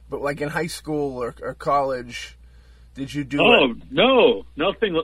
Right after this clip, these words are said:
Speaker 2: no, nothing
Speaker 1: No
Speaker 2: like that at
Speaker 1: communica-,
Speaker 2: all, which
Speaker 1: communications or
Speaker 2: honestly,
Speaker 1: anything
Speaker 2: when
Speaker 1: like
Speaker 2: I,
Speaker 1: that?
Speaker 2: when we, yeah, no, when we started the show, that actually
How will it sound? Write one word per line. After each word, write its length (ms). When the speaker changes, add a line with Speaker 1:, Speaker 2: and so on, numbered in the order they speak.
Speaker 2:
no, 260
nothing 320
Speaker 1:
No 60
Speaker 2:
like 140
that 120
at 60
Speaker 1:
communica-, 240
Speaker 2:
all, 120
which 200
Speaker 1:
communications 720
or 60
Speaker 2:
honestly, 400
Speaker 1:
anything 60
Speaker 2:
when 120
Speaker 1:
like 200
Speaker 2:
I, 20
Speaker 1:
that? 120
Speaker 2:
when 180
we, 140
yeah, 300
no, 320
when 140
we 120
started 380
the 100
show, 300
that 180
actually 720